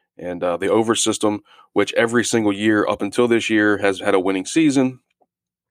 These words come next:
um, seventeen, eighteen, eighteen, nineteen, nineteen, twenty, twenty twenty-one, every year,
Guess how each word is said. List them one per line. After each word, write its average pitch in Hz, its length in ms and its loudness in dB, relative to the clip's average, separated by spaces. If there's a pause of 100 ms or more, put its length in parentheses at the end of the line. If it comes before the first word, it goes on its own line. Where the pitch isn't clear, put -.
(220)
um, 85 520 -6 (1300)
seventeen, 104 460 0
eighteen, 98 460 0 (160)
eighteen, 104 360 0
nineteen, 95 560 0
nineteen, 107 340 0
twenty, 95 400 -2
twenty 110 200 0
twenty-one, 92 500 -2
every 123 320 2
year, 107 460 2